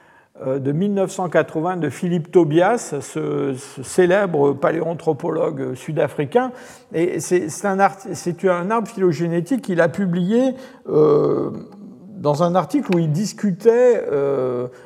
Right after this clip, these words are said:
les, les découvertes de, de, d'Australopithecus afarensis en Afrique de l'Est. Alors,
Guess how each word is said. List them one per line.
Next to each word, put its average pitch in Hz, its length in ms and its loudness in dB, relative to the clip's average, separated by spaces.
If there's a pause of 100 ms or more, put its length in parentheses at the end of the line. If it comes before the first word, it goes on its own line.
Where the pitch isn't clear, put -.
(160)
les, 117 180 -6
les 139 220 -2
découvertes 185 720 2
de, 147 200 -2
de, 147 240 -8
d'Australopithecus 160 1000 -2
afarensis 165 880 -4
en 139 160 -12
Afrique 131 400 -8
de 143 80 -2
l'Est. 175 400 -2
Alors, 151 360 0